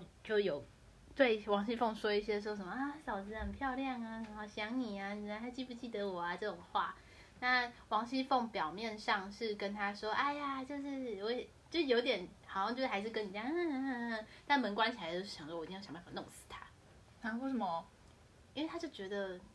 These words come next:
Speaker 2: 他称她漂亮欸。
Speaker 1: 就凭你
Speaker 2: 哦。
Speaker 1: 也来调戏我，你什么东西啊？
Speaker 2: 癞蛤蟆想吃天鹅肉。
Speaker 1: 对，对，对，对，对。嗯，然后这里还有在讲王熙凤有在放高利贷，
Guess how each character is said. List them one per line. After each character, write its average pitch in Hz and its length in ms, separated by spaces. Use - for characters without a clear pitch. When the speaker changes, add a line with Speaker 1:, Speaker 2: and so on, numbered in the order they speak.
Speaker 2:
他 302 80
称 311 220
她 302 140
漂 294 260
亮 240 200
欸。 175 60
Speaker 1:
就 381 180
凭 262 540
你 185 300
Speaker 2:
哦。 180 240
Speaker 1:
也 240 60
来 240 120
调 247 220
戏 262 300
我， 160 380
你 226 80
什 202 120
么 - 60
东 208 200
西 214 220
啊？ - 60
Speaker 2:
癞 226 100
蛤 175 160
蟆 180 200
想 - 200
吃 - 140
天 214 280
鹅 180 100
肉。 220 120
Speaker 1:
对， 269 180
对， 233 200
对， 208 200
对， 196 160
对。 175 340
嗯， 165 160
然 196 100
后 254 60
这 370 80
里 226 100
还 220 140
有 208 60
在 233 120
讲 185 180
王 202 180
熙 226 140
凤 226 180
有 156 80
在 196 120
放 196 220
高 170 140
利 175 140
贷， - 260